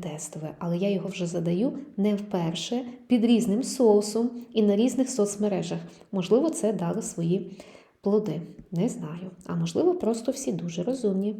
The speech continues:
Таке теж може бути. Наступний тестовий. О С Б Б є неприбутковою організацією.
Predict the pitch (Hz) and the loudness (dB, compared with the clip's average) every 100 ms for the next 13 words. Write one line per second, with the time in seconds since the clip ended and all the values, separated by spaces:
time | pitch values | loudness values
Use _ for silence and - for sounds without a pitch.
0 | - - _ _ _ _ _ _ _ _ | -12 -20 _ _ _ _ _ _ _ _
1 | 175 180 165 185 - 190 190 196 180 160 | -12 -10 -6 -4 -4 -4 -4 -6 -6 -8
2 | - - - - - - - _ _ 240 | -10 -16 -20 -20 -20 -20 -20 _ _ 2
3 | 262 - 226 208 175 175 240 302 302 262 | 2 2 0 0 -2 -2 0 0 2 2
4 | 240 233 240 - - _ _ _ _ - | 2 2 -2 -14 -20 _ _ _ _ -20
5 | _ - 240 240 240 196 180 170 185 247 | _ 2 6 6 6 2 2 2 2 2
6 | 220 208 214 208 233 - 196 190 - 220 | 2 2 4 4 2 2 0 -2 2 4
7 | 214 208 208 202 214 214 220 175 - 160 | 6 4 2 2 2 2 0 0 -2 -4
8 | 156 | -6